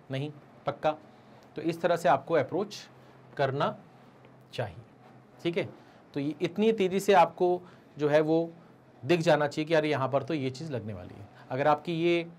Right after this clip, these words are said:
प्रैक्टिस है और आप इतने जल्दी ऑब्जर्व कर पाओगे, तभी आपको नंबर सीरीज़ के क्वेश्चन को करने में फ़ायदा है, नहीं तो फिर टाइम अगर आप लेके कर रहे हो तो फिर तो आपका टाइम जो है वो आपका वेस्ट हो रहा है, ठीक है ना। चलिए, तो यहाँ पर जो बच्चा इसको जल्दी से पहचान के करेगा उसका टाइम सेव होगा, वो अपना टाइम सेव करेगा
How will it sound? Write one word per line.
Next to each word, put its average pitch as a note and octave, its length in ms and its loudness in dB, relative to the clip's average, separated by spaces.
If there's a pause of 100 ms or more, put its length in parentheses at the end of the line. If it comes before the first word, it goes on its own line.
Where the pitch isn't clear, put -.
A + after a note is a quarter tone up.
(100)
प्रैक्टिस D#3+ 440 -2
है E3 220 2
और C#3 220 0
आप C3+ 160 4
इतने D3+ 360 -4
जल्दी C3+ 300 -4
ऑब्जर्व C3+ 340 0
कर D3+ 180 -2
पाओगे, C#3+ 340 -2
तभी D3+ 340 0
आपको D3+ 360 0
नंबर C3+ 240 0
सीरीज़ C3 280 -6
के D3 80 -6
क्वेश्चन C3 280 -6
को C#3+ 100 -2
करने B2 260 -4
में C3 120 -6
फ़ायदा A#2+ 320 -2
है, D3+ 140 -2 (300)
नहीं D3 100 0
तो D#3+ 100 -2
फिर F3 160 -2
टाइम E3 260 0
अगर E3 160 4
आप D#3+ 120 4
लेके D3+ 260 0
कर D#3+ 160 0
रहे E3 80 2
हो E3 80 4
तो E3 100 -6
फिर D3+ 140 -8
तो D#3+ 100 2
आपका D3+ 220 4
टाइम C#3 260 -4
जो C#3+ 120 -4
है D3+ 60 0
वो D3 140 0
आपका B2+ 260 -2
वेस्ट B2+ 360 -6
हो G2 80 -12
रहा - 80 -14
है, - 80 -20 (160)
ठीक D#3 100 -6
है G3 60 0
ना। C#3+ 120 -4 (360)
चलिए, G#2+ 280 -4 (460)
तो D3 60 -4
यहाँ C3+ 220 0
पर E3 380 0
जो D3+ 160 2
बच्चा E3+ 340 4
इसको E3 300 -4
जल्दी D3+ 320 0
से F#3+ 140 2
पहचान D#3 360 0
के E3 100 0
करेगा D#3 420 0 (560)
उसका D#3+ 220 0
टाइम E3+ 240 2
सेव D#3+ 280 -2
होगा, E3 240 0
वो D#3+ 140 2
अपना C#3+ 160 0
टाइम D3 200 -2
सेव D3 200 -4
करेगा D#3+ 460 2